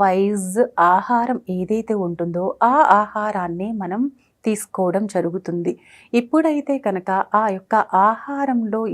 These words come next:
ఏర్పడేటువంటి మార్పులు, అలాగే మనం కాలాలలో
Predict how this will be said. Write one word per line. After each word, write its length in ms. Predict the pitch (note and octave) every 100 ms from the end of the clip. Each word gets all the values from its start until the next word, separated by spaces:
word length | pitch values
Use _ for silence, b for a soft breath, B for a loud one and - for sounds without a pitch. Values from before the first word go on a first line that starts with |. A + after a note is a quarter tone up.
| F#3+
ఏర్పడేటువంటి 920 | F#3+ - G3 F#3+ F#3+ F3+ F3 F3 F#3+ B3+ b b b -
మార్పులు, 800 | F#3+ F#3 F#3 B3 B3 C#4 G3+ G3 G#3+ b b b
అలాగే 520 | G#3 A3+ B3+ B3+ C#4 D#4 D#4 b b _ _ - G#3+
మనం 180 | G#3+ F#3+ F#3+
కాలాలలో 640 | A3+ A3+ C4 D4 D4 C#4